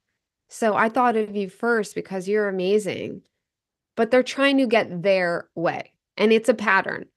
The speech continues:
So again, if there's one-off things here and there, like, is, can that be a real thing where you go to a friend like,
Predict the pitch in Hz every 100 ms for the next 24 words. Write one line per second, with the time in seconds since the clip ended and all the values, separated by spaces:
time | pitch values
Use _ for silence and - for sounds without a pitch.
0 | _ _ _ - 233 208 254 262 165 220
1 | 359 370 262 262 269 254 247 - 208 190
2 | 190 202 214 180 165 151 156 180 196 226
3 | 226 _ _ _ _ _ _ _ _ _
4 | _ _ _ _ _ - 240 233 - 247
5 | 247 233 233 233 190 175 180 254 302 359
6 | 302 220 220 196 196 196 202 190 220 190
7 | 185 175 139